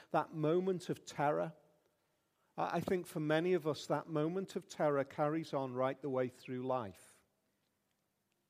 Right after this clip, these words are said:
We carry on trying to find our location.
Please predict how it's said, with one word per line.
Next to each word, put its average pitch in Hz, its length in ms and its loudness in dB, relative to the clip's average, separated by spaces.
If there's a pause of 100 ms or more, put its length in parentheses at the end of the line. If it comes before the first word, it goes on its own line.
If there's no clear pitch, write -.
(240)
We 147 100 0
carry 180 380 2
on 175 220 2
trying 156 400 -2
to 151 120 -8
find 147 540 -4
our 113 160 0
location. 117 760 -4